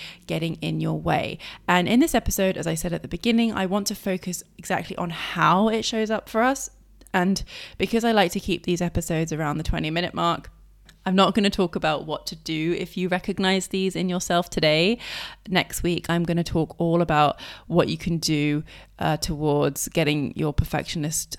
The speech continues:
mindset on your side and setting yourself up for success. So either wait till next Wednesday if you're listening in real time, or go to episode fourteen to listen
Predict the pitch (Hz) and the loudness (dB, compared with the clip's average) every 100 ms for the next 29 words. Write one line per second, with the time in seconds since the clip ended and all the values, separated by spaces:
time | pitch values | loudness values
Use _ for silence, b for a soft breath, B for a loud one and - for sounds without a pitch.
0 | - - 151 139 151 147 143 151 147 156 | -10 -4 -2 -2 -2 -2 -2 -4 -4 -6
1 | - 165 160 147 160 156 160 156 156 147 | -2 0 0 -2 -4 -6 -4 -6 -4 -6
2 | - - - - - - 185 185 - - | -6 -8 -10 -12 -4 4 6 6 0 0
3 | 175 180 180 - 185 180 170 165 151 160 | 4 6 4 2 0 0 0 0 2 2
4 | 160 165 170 170 208 240 247 247 208 202 | 2 0 -4 -4 -2 2 2 4 4 2
5 | 190 - 175 170 165 170 170 165 160 156 | 2 0 0 0 -2 -4 -4 -4 0 0
6 | 156 160 156 160 B B B - 294 254 | 0 -2 -2 -4 B B B 4 6 8
7 | 240 - - 175 175 - 170 - - - | 6 4 2 2 2 -2 -6 -4 -4 -2
8 | 143 - 170 170 - 165 165 170 170 147 | -4 -4 -4 -4 -4 -2 -2 -4 -6 -6
9 | 156 - 147 | -6 -6 -6